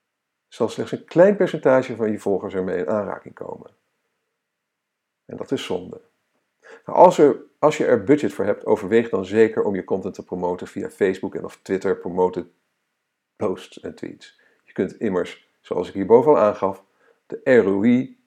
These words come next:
zeker, hè, in het geval van, eh, van een webshop, echt goed uitrekenen. Dan kom ik tot de conclusie.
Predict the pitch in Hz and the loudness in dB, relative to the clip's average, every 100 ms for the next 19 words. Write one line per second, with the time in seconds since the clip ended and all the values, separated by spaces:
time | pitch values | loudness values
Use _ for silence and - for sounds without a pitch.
0 | _ - 117 110 117 113 117 104 95 - | _ -14 -8 -6 -6 -2 -2 -2 -6 -10
1 | - 107 95 - 87 87 90 90 - - | -4 2 2 0 -10 -8 -10 -10 -12 -14
2 | - 90 87 123 147 131 120 - _ _ | -12 -10 -2 -2 0 -2 -2 -6 _ _
3 | _ - 127 123 - _ - - 98 - | _ -2 0 -2 -10 _ -12 -4 -4 -6
4 | _ _ - 107 101 92 - - - _ | _ _ -4 -2 0 -2 -14 -18 -20 _
5 | _ _ _ _ _ _ _ _ _ _ | _ _ _ _ _ _ _ _ _ _
6 | _ _ _ _ _ _ _ _ _ _ | _ _ _ _ _ _ _ _ _ _
7 | _ _ _ _ - 113 160 131 - 95 | _ _ _ _ -10 0 2 2 -2 -12
8 | - - - 85 - - | -12 -14 -14 -16 -16 -20